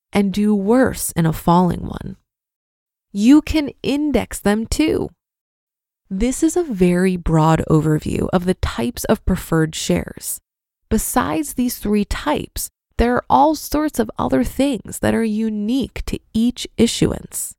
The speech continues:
They can be cumulative or non-cumulative. They can be convertible to common shares. They can be redeemable by the issuer. It gets super complicated.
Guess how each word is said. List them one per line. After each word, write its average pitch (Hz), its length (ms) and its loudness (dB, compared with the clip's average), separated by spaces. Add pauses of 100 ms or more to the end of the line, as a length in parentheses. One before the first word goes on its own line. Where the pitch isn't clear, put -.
(500)
They 233 140 4
can 254 180 -2
be 247 120 0
cumulative - 1160 -6
or 214 240 4
non-cumulative. 220 1400 -2 (640)
They 247 180 4
can 262 200 -8
be 269 140 0
convertible 269 1000 -2
to 196 100 0
common 247 500 -4
shares. - 640 -8 (260)
They 202 180 6
can 226 260 -2
be 240 140 2
redeemable 220 920 0
by 180 180 2
the 180 180 2
issuer. - 560 -4 (540)
It 277 180 -2
gets - 260 0
super 285 300 2
complicated. - 680 -4